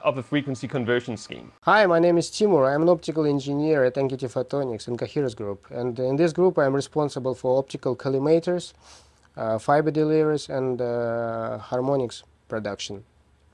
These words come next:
Speaker 2: So in my hands, I have a collimator. This is high power collimator, which is in the interface between the fiber optical amplifier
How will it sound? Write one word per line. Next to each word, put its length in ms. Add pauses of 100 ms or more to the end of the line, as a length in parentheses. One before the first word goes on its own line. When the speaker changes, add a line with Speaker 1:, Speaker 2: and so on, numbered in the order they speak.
(140)
Speaker 2:
So 140
in 100
my 160
hands, 520 (460)
I 100
have 220
a 60
collimator. 880
This 200
is 140
high 240
power 340
collimator, 800
which 200
is 140
in 120
the 400
interface 680
between 480
the 180
fiber 500
optical 540
amplifier 760